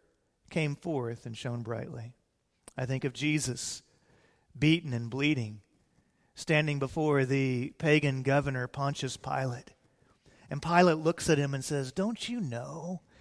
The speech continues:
that I have the power to crucify you or to set you free?" And Jesus looks at him and <laughs> says, "You have no power except for that which was given to you from above."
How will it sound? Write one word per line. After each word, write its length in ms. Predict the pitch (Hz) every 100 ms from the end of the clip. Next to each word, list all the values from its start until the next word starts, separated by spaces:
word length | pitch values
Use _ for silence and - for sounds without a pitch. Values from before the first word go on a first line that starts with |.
| - - - -
that 160 | 139 131
I 180 | 156 185
have 260 | 185 165
the 100 | 123
power 760 | - - 127 135 147 156 165 147 _ - _ - -
to 80 |
crucify 720 | - - 180 - 185 175 160
you 480 | 160 165 156 160 147 - _ _
or 100 | 131
to 80 | 120
set 360 | 117 - 156 156
you 140 | 139
free?" 600 | - 151 147 147 147 139 _ _ _ _ -
And 140 | 131 127
Jesus 420 | 147 147 147 -
looks 260 | 143 -
at 100 | 143
him 280 | 131 139 139
and 100 | 120
<laughs> 0 |
says, 440 | - 156 120 - - - - -
"You 200 | 139 143
have 260 | 135 120 117
no 360 | 120 120 123 120
power 380 | 139 120 117 110
except 480 | - - 117 - -
for 80 | 110
that 240 | 107 -
which 220 | 110 -
was 80 | 101
given 320 | - 113 104
to 120 | 107
you 160 | 101 101
from 200 | - 107
above." 720 | 110 - - - - -